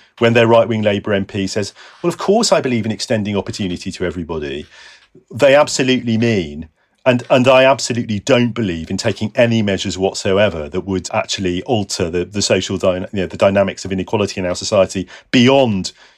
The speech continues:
you know, after people are aged, you know, twelve, basically.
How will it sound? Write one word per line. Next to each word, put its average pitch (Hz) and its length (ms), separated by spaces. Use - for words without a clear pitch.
you 120 140
know, - 60
after 117 320
people 95 340
are 87 140
aged, 90 300
you 92 120
know, 76 60
twelve, - 640
basically. - 540